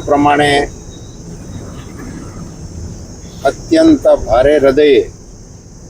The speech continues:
અમારા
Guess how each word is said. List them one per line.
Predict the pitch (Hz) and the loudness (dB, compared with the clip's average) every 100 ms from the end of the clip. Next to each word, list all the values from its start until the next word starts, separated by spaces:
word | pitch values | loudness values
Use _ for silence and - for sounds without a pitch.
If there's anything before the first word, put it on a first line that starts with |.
| - - - - - - - - - - - - - - - - - - - - - - - - - - 127 | -20 -20 -18 -16 -18 -18 -20 -20 -20 -20 -20 -20 -20 -20 -20 -20 -20 -20 -18 -16 -16 -18 -20 -20 -18 -10 0
અમારા | 135 143 147 143 | 2 4 4 4